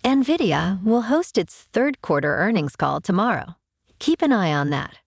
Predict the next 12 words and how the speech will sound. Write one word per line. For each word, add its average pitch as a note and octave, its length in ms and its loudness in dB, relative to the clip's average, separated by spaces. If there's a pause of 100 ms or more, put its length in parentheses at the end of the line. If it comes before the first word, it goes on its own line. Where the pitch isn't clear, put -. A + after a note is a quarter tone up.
(300)
Their C4 220 0
stock - 440 -4
is E3 140 -2
up E3+ 160 -2
about D3+ 300 -2
sixty - 420 -4
percent C#3+ 540 -4
in D#3 80 0
the D3 100 0
last D#3+ 380 -2
six - 240 -6
months, - 460 -4